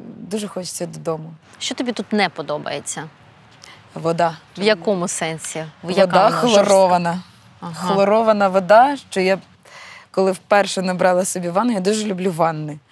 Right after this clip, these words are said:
Speaker 2: Мгм.
Speaker 1: Я набрала в ванну води, і я просто, я,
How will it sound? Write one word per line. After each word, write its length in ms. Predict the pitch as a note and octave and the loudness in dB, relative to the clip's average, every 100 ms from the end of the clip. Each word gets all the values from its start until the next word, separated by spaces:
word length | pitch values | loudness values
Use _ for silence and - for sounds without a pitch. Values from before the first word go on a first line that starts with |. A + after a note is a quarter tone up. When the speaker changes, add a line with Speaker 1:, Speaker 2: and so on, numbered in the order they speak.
| - | -20
Speaker 2:
Мгм. 260 | F#3+ F#3+ F3+ | -18 -16 -8
Speaker 1:
Я 100 | F3 | -4
набрала 400 | F3 F#3 G3 F#3 | -2 2 2 2
в 60 | |
ванну 300 | F3 F#3+ F#3 | 0 -2 -2
води, 300 | F3+ E3+ A3 A3+ F#3 | -4 -2 0 0 0
і 60 | |
я 340 | E3+ F3 E3+ - - - _ _ - - - - - _ _ _ _ _ - | 0 0 0 -4 -14 -20 _ _ -20 -20 -20 -20 -20 _ _ _ _ _ -8
просто, 380 | F#3+ G#3 - F#3 | -2 0 0 0
я, 440 | F3+ E3 F3+ F#3 | 0 0 2 0